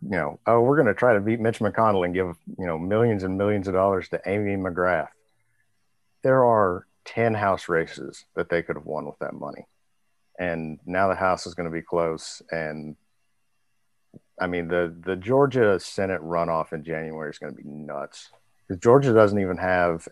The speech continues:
a, like, minimum residency requirement to register for voting. And so, you know, the, the game to win that is just gonna be get as many people to move to Georgia for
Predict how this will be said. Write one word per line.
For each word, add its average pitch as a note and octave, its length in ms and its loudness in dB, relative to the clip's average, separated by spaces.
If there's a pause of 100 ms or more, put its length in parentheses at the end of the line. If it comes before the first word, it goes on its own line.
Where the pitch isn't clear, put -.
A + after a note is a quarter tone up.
a, D#2+ 400 0 (440)
like, D#2+ 180 -2
minimum F2 580 -2
residency F#2 560 -2
requirement G2 600 2
to E2+ 80 -6
register F2 420 0
for E2+ 160 -4
voting. F#2 420 2 (640)
And F#2 120 -6
so, F2 420 2 (120)
you G2+ 80 -2
know, D2+ 240 -2
the, E2+ 200 2
the E2+ 180 0
game G#2 340 2
to F2+ 60 0
win F2+ 220 0
that E2+ 160 2
is D#2 80 -14
just D2 180 -14
gonna D#2+ 120 -4
be D#2 100 -2
get D#2+ 240 -2
as E2+ 100 -2
many D#2+ 240 -4
people E2 320 -4
to D#2 60 -2
move D#2 360 -6
to E2 80 -6
Georgia D2+ 420 -4
for C#2+ 260 -4